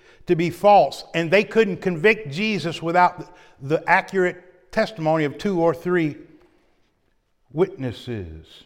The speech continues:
But you see what it says in verse fifty-six, their testimony is inconsistent. So the council's striking out. I mean, they're, they're just not finding anything they can charge Jesus with.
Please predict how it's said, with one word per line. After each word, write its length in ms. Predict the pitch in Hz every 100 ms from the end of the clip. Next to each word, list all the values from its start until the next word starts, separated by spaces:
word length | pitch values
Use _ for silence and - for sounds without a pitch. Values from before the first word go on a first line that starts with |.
| _ _ _ _ _ _ _ _ _ _ _
But 180 | 123 -
you 80 | 139
see 220 | - 151
what 120 | 139
it 100 | 123
says 380 | - 147 139 123
in 160 | 123 117
verse 240 | 120 123
fifty-six, 680 | - 135 - 120 - 143 139
their 160 | 127 113
testimony 640 | - 180 - 135 123 120
is 100 | 104
inconsistent. 760 | 120 104 104 - 156 - - _ _ _ _ _ _ _ _ _ _
So 240 | - 170 131
the 440 | 143 165 160 160
council's 480 | 160 214 254 - 147
striking 480 | - 170 160 147 127
out. 280 | 160 85 - _ _ _ _ _ _ _ _ _ _ _ _ _ _ _ _ _ _ _ _ _ _ _ _
I 80 | 127
mean, 140 | 143
they're, 240 | 139 160 143
they're 140 | 160
just 220 | 180 190
not 140 | 170 143
finding 520 | - 160 165 147 151
anything 400 | 160 - 160 151
they 120 | 147
can 220 | 151 139
charge 420 | 113 170 180 185 104
Jesus 420 | 113 101 87 -
with. 200 | 95